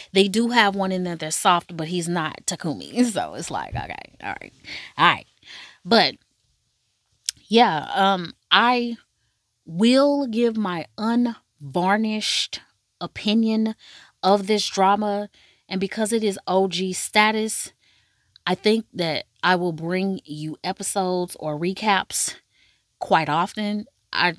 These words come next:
don't think I can wait for however many episodes they give this show. I don't think I'll be able to wait. So I may have to update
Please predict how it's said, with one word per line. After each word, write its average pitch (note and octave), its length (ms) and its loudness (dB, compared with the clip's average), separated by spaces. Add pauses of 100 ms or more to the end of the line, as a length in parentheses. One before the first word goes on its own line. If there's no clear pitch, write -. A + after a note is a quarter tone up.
(180)
don't F3+ 240 0
think F#3 200 0
I E3 100 -2
can D3+ 260 -2
wait F#3 320 2 (640)
for D3 760 -2
however E3 520 0
many D3+ 540 -4 (100)
episodes E3+ 640 -4
they D3 160 -6
give F3 280 -2
this F3 180 -4
show. E3+ 520 -2 (440)
I G3 80 2
don't G3 140 4
think F#3+ 160 -2
I'll E3+ 120 2
be E3+ 160 -6
able D#3 480 -6
to - 200 -12
wait. D#3+ 460 -6 (360)
So D3 580 -2 (1040)
I F#3+ 160 6
may E3 320 0
have D#3 360 -8
to C#3 420 -8
update D3+ 460 -6